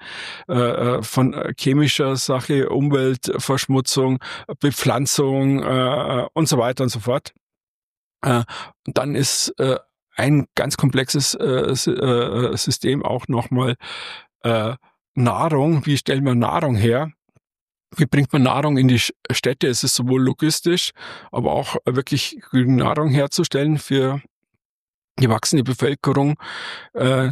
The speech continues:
und zum Schluss dann auch noch Gesundheit und Medizin. Jetzt habe ich nur ein paar Sachen genannt. Das sind komplexe Systeme. Die, die Systeme werden teilweise so komplex, dass wir Menschen das nicht mehr verstehen.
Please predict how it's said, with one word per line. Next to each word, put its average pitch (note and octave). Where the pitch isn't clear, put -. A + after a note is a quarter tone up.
und -
zum C3+
Schluss -
dann D3+
auch C3
noch C#3
Gesundheit D3
und C3
Medizin. A#2+
Jetzt -
habe C3+
ich C3+
nur C#3+
ein C3
paar C3+
Sachen C3+
genannt. C3+
Das -
sind D3
komplexe C#3
Systeme. D3
Die, D3+
die -
Systeme -
werden C3
teilweise C3
so -
komplex, -
dass B2
wir C#3+
Menschen C3+
das B2+
nicht B2+
mehr C3
verstehen. A2+